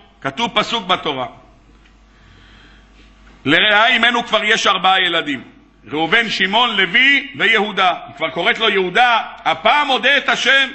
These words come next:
היא זכתה שיש לה יותר מכולם. מגיע ראובן מן השדה, יש לו דודאים.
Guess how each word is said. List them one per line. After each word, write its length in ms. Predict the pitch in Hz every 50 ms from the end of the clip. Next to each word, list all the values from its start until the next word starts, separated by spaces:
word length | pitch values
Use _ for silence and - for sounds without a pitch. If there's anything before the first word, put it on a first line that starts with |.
| - -
היא 140 | - 147 165
זכתה 360 | 170 185 175 - - 233 240
שיש 300 | - - 214 226 214 -
לה 80 | 233 226
יותר 320 | 208 202 190 - 240 247
מכולם. 460 | 254 233 - - 196 196 185 175 151 - - - - - _ _ _ - - - - - - - _ - - - _ _ - - - - - -
מגיע 460 | - 170 208 214 214 208 302 320 320 302
ראובן 460 | 269 269 262 247 226 202 269 285 285
מן 200 | 269 262 247 240
השדה, 420 | 233 214 - - 214 214 202 247
יש 260 | 233 220 214 202 -
לו 120 | 202 202 190
דודאים. 540 | 180 185 175 165 170 170 160 143 120 117